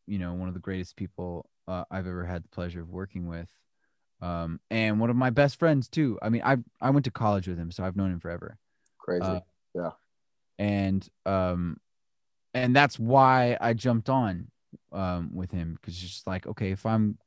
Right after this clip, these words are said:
Speaker 1: if I'm gonna have any hope of touring and having a family, it's gonna be with this dude. Like, I know him. He's a family man.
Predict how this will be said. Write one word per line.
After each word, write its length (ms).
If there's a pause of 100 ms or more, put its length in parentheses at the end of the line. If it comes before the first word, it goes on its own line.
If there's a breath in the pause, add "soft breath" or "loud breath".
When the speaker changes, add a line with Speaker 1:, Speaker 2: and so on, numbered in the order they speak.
Speaker 1:
if 140
I'm 180
gonna 180
have 680 (880)
any 240
hope 440
of 380 (300)
touring 500
and 220
having 320
a 40
family, 600 (480)
it's 220 (100)
gonna 220
be 140
with 140
this 200
dude. 340 (100)
Like, 280
I 100
know 240
him. 240
He's 240
a 60
family 400
man. 440